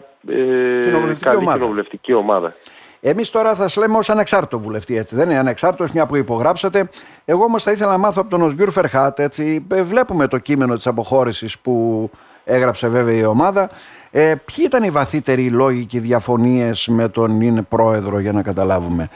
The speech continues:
Speaker 2: Δεν του δώσατε το περιθώριο, από ό,τι φαίνεται, να ανασάνει ούτε από την πρώτη μέρα που εκλέκτηκε, ε, με την πλειοψηφία
Speaker 1: Κύριε
Speaker 2: των μελών του
Speaker 1: Βαγγελάκη,
Speaker 2: κόμματος.
Speaker 1: εγώ δεν μπήκα στο κόπο να κάνω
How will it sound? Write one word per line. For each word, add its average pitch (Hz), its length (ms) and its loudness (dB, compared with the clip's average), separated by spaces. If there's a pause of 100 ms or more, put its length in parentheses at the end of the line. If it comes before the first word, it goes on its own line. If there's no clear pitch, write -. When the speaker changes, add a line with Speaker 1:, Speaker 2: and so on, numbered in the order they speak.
(220)
Speaker 2:
Δεν 214 220 2
του 220 80 0
δώσατε 135 420 0
το 107 120 -4
περιθώριο, 117 600 2
από 110 180 -2
ό,τι 113 120 -4
φαίνεται, 147 360 0
να 143 80 2
ανασάνει 160 400 0
ούτε 196 180 -2
από 170 120 -2
την 151 120 -4
πρώτη 180 220 0
μέρα 185 240 2
που 185 140 -2
εκλέκτηκε, 180 560 -4
ε, 127 120 0 (320)
με 120 100 0
την 120 120 0
πλειοψηφία 123 460 2
Speaker 1:
Κύριε 120 200 2
Speaker 2:
των 117 100 -2
μελών 113 80 0
του 117 240 0
Speaker 1:
Βαγγελάκη, 113 160 2
Speaker 2:
κόμματος. 151 300 2
Speaker 1:
εγώ - 180 -20
δεν 151 200 2
μπήκα 113 300 -4
στο 98 180 -4
κόπο 101 380 -2
να 95 180 0 (400)
κάνω 98 500 -2